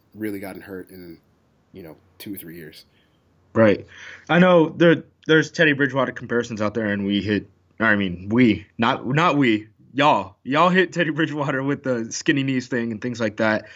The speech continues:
Speaker 2: But I think, like, Watson, from a running style and, like, injury prone, he's closer to Marcus Mariota than he is, like, Teddy or Robert Griffin the third, I think, where it's like, yeah, he'll probably get hurt every once in a while. He's a runner, you know what I mean? Like, he takes off and runs. Um, but there's nothing that's, like,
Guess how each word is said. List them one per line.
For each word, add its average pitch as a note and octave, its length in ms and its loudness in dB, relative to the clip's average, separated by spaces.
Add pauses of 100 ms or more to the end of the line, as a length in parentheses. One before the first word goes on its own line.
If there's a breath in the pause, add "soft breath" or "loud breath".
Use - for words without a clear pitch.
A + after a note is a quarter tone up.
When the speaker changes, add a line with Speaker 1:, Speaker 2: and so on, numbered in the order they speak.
(200 loud breath)
Speaker 2:
But B2 100 4
I C#3 60 2
think, D3 240 0
like, A#2+ 260 0
Watson, A#2+ 600 -2 (320 soft breath)
from C3+ 180 2
a A2+ 60 2
running C3+ 320 0
style D3+ 400 4
and, A#2 80 -2
like, G#2 180 -4 (240)
injury C3 360 -2
prone, A2+ 340 -4
he's C#3 220 -2
closer A3 340 4
to D#3+ 80 4
Marcus C#3 400 2
Mariota A#2 400 2
than F#2+ 140 -4
he G#2+ 160 -2
is, F#2+ 160 0
like, F2 160 -4
Teddy F#2+ 400 2
or D2+ 500 -8 (180)
Robert F#2+ 220 2
Griffin F2+ 260 -6
the D#2 60 -6
third, D2+ 400 -4
I F#2 140 0
think, D2 320 -8
where G#2 200 2
it's G2+ 140 -2
like, G2 220 2 (220 loud breath)
yeah, G#3+ 180 2
he'll F#3 200 4
probably G3+ 280 2
get F#3 120 4
hurt G3+ 180 4
every E3 180 4
once C3+ 180 0
in C3 60 -2
a - 20 0
while. A2+ 160 4
He's B2 160 -2
a A2+ 60 -2
runner, A#2 400 0
you A2+ 80 -4
know A#2+ 60 2
what B2 80 2
I B2+ 40 0
mean? D3 220 -2
Like, A2 160 -6
he A#2+ 100 -4
takes B2+ 240 -2
off B2 160 0
and A2 140 -4
runs. A#2 300 0 (340 loud breath)
Um, F#2+ 320 2
but G#2 180 0
there's A2+ 220 -2
nothing A#2 400 -2
that's, G#2 240 0
like, F#2+ 360 -2